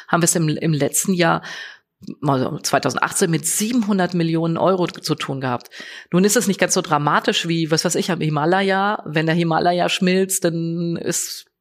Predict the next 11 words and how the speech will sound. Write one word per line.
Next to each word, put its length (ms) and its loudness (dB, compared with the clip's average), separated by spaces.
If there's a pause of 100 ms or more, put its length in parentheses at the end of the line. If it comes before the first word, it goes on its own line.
(120)
ein 160 -2
Viertel 400 2
der 180 4
Weltbevölkerung 840 2 (360)
von, 640 0
ähm, 480 0
Trinkwasser 720 0
abgeschnitten, 800 -2
von 320 -6
Süßwasser 480 0
abgeschnitten. 640 -4